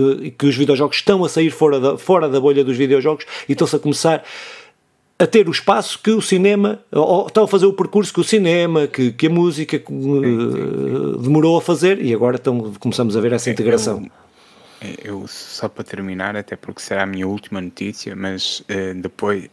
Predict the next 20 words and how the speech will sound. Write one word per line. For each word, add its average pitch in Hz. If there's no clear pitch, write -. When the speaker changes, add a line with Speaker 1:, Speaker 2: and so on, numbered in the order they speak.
Speaker 2:
a 107
última 117
hoje, 87
depois 98
haverá 104
mais, 92
prometo. 92
Eh, 113
é, -
e 139
isto, 160
hum, 120
eu, 120
eu, 120
eu 131
tenho, 101
começo 180
por, 117
é, 120
é 147